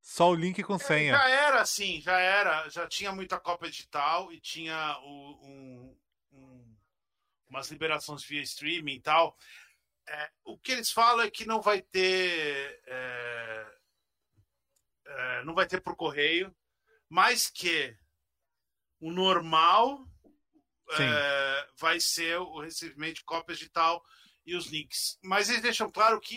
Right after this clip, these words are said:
Speaker 2: esse, o normal quer dizer que se o Anthony Hopkins virar e falar assim, cara, eu quero um D V D,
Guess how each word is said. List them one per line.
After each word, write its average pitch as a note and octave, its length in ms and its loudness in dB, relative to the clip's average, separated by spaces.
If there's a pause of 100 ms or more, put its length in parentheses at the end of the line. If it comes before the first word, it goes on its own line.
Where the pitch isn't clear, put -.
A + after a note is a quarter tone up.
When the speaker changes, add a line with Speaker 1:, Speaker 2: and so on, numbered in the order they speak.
Speaker 2:
esse, A#3 380 -2
o G#3+ 120 -6
normal G#3 680 4
quer G3+ 160 -6
dizer A#3 400 -6
que F3+ 360 -10 (520)
se - 180 -6
o D4+ 80 2
Anthony C#4+ 300 -2
Hopkins F3+ 600 0
virar E3 280 2
e F#3 80 -2
falar F#3+ 160 4
assim, F#3 280 -4
cara, G#3+ 340 4
eu A3 120 0
quero A3+ 320 0
um A3 60 -4
D A3+ 120 -4
V G#3 200 -4
D, F3 120 -6